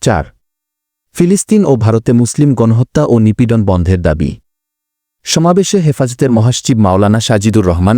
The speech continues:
আগামী তেইশ মে বাদ জুমা চার দফা দাবিতে বিক্ষোভ মিছিল এবং তিন মাসের মধ্যে বিভাগীয় সম্মেলনের কর্মসূচি ঘোষণা করেন। বক্তারা নারী বিষয়ক সংস্কার কমিশনের প্রতিবেদনকে কোরআন সুন্নাহ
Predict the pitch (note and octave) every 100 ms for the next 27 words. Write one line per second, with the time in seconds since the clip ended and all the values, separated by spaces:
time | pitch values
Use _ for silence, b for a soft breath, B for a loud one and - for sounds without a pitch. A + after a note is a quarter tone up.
0 | G2+ G#2 A2 A#2 A2+ A2+ - A2+ E2+ F2+
1 | E2+ G2+ G2+ F#2+ G2+ F#2 F#2 G2 F2 D#2+
2 | E2+ E2+ G#2 - C3+ G2 F#2 - F#2 F2+
3 | G2+ G2 G2 - C#3+ B2 G#2 A#2 F#2 D#2
4 | A2 G2+ F#2+ G2+ G#2+ G#2+ G2+ E2 D#2+ E2
5 | F2+ F#2+ F2+ F2+ G#2 - F2 E2 E2 D#2
6 | D#2 B1 - - _ _ _ _ _ _
7 | _ _ - - - F3+ E3+ D3 B2 B2+
8 | C3+ D3+ C#3+ - A#2 A#2 - A#2+ - A2
9 | G#2 A2+ G#2 A#2 A2 G#2 G2+ G2+ G#2+ -
10 | G#2+ G#2+ G#2+ C3 A2+